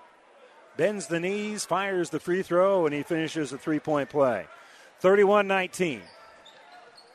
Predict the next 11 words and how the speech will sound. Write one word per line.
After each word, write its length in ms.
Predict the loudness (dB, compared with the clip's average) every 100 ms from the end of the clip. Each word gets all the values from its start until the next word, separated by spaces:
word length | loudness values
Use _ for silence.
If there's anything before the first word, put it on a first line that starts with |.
| -20 -20 -20 -20 -20 -20 -20 -20 -20 -20 -20 -20 -20 -20 -20 -20 _ -20 -20 -20 -6
Bearcats 520 | -2 0 2 0 0 -2
have 100 | 2
led 260 | 2 0
throughout. 560 | 0 4 4 6 2 2
Their 140 | -2
lead 240 | 0 2 2
right 200 | 2 2
now 280 | 0 2
is 160 | 2 0
a 60 | 2
dozen. 400 | 4 4 0